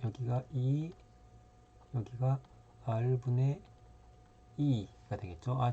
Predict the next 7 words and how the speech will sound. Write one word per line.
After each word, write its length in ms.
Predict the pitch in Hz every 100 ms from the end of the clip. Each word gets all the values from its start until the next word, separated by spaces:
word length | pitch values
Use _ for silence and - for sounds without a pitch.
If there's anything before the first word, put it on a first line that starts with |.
| -
여기서 260 | 127 135
지금 300 | 135 139 131 - -
전부 240 | - 120 123
다 220 | 120 127 -
가로는 540 | - 123 143 165 143
브이디, 580 | 120 117 104 104 139 170 - - - - - - - - - - - - - - - -
세로는 500 | - 135 135 151